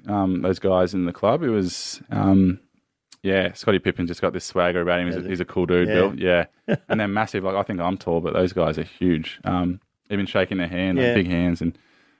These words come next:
Speaker 1: yeah, it was really cool to hear what they had to say. Um, obviously, greats of the N B A, so, um, really lucky to have him at the club and, um, took some really cool things.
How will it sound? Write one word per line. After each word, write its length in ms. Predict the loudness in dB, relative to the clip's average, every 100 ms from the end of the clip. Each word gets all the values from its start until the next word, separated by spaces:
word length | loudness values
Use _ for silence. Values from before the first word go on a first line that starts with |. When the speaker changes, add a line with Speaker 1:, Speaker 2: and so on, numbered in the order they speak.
| _
Speaker 1:
yeah, 300 | 0 0 0
it 60 | 0
was 120 | 2
really 160 | 4 2
cool 180 | 2 0
to 40 |
hear 160 | 0 0
what 80 |
they 80 | 2
had 80 | 0
to 40 | -2
say. 400 | 0 0 0 -2
Um, 540 | -6 -4 -2 -2 -6 _ _ _ -10
obviously, 420 | -8 -4 -4 -6
greats 320 | -2 0 0
of 60 | -4
the 80 | -4
N 80 | -2
B 80 | 0
A, 240 | 0 0
so, 320 | -2 -2 0 -2 _ _ _ _
um, 380 | -2 2 2 0
really 200 | 0 2
lucky 220 | 2 0 -2
to 60 |
have 100 | -2
him 100 | -2
at 60 | -4
the 60 |
club 280 | -2 2 2
and, 300 | 2 0 0 -4
um, 200 | -4 -2
took 160 | -2
some 140 | 2 4
really 120 | 4
cool 160 | 4 4
things. 300 | 4 2